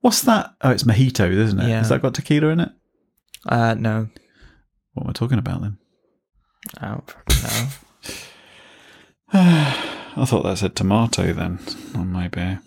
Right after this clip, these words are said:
Speaker 1: What are we gonna talk about with humanity? I feel like we've covered the whole subject already.
Speaker 2: You, you're very bizarre. Um,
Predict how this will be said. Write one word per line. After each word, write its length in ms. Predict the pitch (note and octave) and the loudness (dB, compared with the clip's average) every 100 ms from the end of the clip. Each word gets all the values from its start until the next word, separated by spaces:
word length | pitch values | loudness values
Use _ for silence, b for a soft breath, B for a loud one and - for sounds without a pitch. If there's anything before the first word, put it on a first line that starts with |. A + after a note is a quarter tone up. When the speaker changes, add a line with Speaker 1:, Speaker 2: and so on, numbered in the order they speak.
| _ - | _ -8
Speaker 1:
What 120 | D#3 E3 | 0 2
are 40 | |
we 80 | E3 | 4
gonna 160 | D#3 | 4
talk 220 | D3+ C#3+ B2+ | 2 0 2
about 200 | G#2 F#2+ | 2 2
with 140 | G2 | 0
humanity? 480 | - G#2+ G#2 G#2 G#2+ | 2 4 4 2 0
I 60 | - | 0
feel 160 | - | 2
like 160 | A2 F#2+ | 0 0
we've 120 | - | -2
covered 180 | - G2 | 0 0
the 100 | F2 | 2
whole 140 | F2 | 0
subject 420 | G#2 G2 - E2 F2 | 2 0 0 -4 -6
already. 320 | F2+ G2+ B2 - _ b b b b _ _ _ _ _ _ _ _ _ _ E3 - | -6 -6 -8 -12 _ b b b b _ _ _ _ _ _ _ _ _ _ -16 -8
Speaker 2:
You, 120 | D#3 - | -8 -8
you're 360 | - - D#3 D3+ | -20 -10 -2 -2
very 520 | D3 D#3 D3+ C3+ B2 - _ _ _ - - _ - - _ | 0 2 4 2 0 -6 _ _ _ -20 -20 _ -20 -20 _
bizarre. 500 | C3+ A2 A2 A2 - | -10 -6 -4 -4 -4
Um, 520 | - C3+ C#3 C3+ C#3 | 0 2 2 0 -4